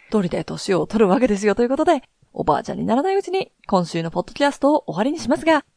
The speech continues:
私に聞いてみたいという質問がありましたら、ハローアットダンサーズライフサポートドットコムにメールくれてもいいし、毎月行っているFacebookライブ、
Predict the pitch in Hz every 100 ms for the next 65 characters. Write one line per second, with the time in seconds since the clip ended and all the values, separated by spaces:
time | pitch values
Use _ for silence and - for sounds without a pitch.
0 | _ - 202 226 240 226 240 285 311 370
1 | 359 302 - 285 285 302 320 349 370 -
2 | _ _ _ 196 185 - 175 - - -
3 | - 185 269 - 277 262 269 - 269 247
4 | 185 180 285 349 294 233 220 233 240 247
5 | 240 233 - 277 247 _ _ _ - 175
6 | 180 - 156 143 - 262 262 247 233 -
7 | - - 175 170 156 160 - 170 156 156
8 | 147